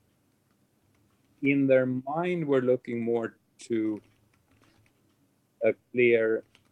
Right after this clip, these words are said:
position in the market that that's, that's basically where the puck is going, or that's, that's a, a space where I,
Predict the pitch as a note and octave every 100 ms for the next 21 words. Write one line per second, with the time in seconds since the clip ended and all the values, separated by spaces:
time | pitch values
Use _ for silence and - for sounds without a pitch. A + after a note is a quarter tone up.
0 | _ _ _ - B2+ - - D#3 - -
1 | C#3 B2+ A#2+ A#2 A#2 B2+ C#3+ - G#2+ G2
2 | _ G#2+ G2+ _ _ _ _ _ _ _
3 | _ _ _ _ _ _ _ _ _ _
4 | _ - C#3 C#3+ - - - - - -
5 | B2+ - _ B2 A#2+ - - A2 A2+ A2
6 | - B2 B2 _ A2+ - - B2 A#2+ F#2+
7 | G#2 G#2 A#2 - - - _ _ A#2 -
8 | - A2+ G#2 - _ _ _ _ _ A2+
9 | - - - C3+ D3 C3 - - - G#2
10 | G#2 G#2+ A2 A2 G#2